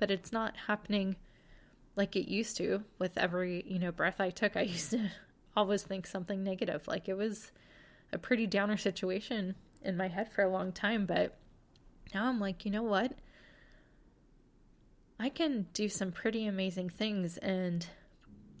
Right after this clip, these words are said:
if somebody else doesn't like the way I look, or they don't think I fit the part that I'm, you know, happen to be playing, <laughs> like, that's on them. It's not on me." And I need to be the first one to believe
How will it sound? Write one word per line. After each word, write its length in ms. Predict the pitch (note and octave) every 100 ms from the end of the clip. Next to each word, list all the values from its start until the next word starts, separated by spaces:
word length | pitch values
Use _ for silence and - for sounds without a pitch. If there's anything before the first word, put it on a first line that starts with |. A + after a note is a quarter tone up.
| - - - - - - -
if 120 | G3
somebody 440 | - A#3 C4+ C4+
else 200 | A#3 A3
doesn't 360 | - G#3+ G#3 F#3
like 180 | F#3+ F3
the 120 | G3
way 340 | F#3 F3+ F3 E3+ -
I 100 | -
look, 340 | F3+ F#3 F#3+ -
or 100 | F#3+
they 140 | F#3+
don't 200 | F#3+ E3+ -
think 180 | F3+
I 100 | -
fit 340 | E3+ - G#3 -
the 80 | F#3
part 360 | - F#3+ -
that 140 | - F3+
I'm, 280 | F3 F3 E3+ - - - - -
you 120 | F3+
know, 120 | F3
happen 400 | E3 - F#3+ B3
to 80 | G#3+
be 140 | F#3
playing, 520 | F#3 - A#3+ C4 A#3 B3+
<laughs> 120 | - -
like, 320 | G#3+ G#3 - -
that's 280 | G3 A3+ -
on 180 | A3+ G3
them. 220 | F#3 F3
It's 240 | E3+ -
not 180 | F#3+ F#3+
on 180 | F#3+ F3
me." 280 | F3 F3 F#3 - - - - - -
And 400 | - F#3+ F#3+ F3+ - - - - - - - -
I 300 | G#3+ B3 B3+
need 200 | G#3+ F#3+
to 40 | F#3
be 140 | F#3
the 100 | F3+
first 380 | F#3 G3 F3+ -
one 260 | F3 E3 F3
to 120 | -
believe 600 | F3 F#3 F#3+ F3+ F3+ -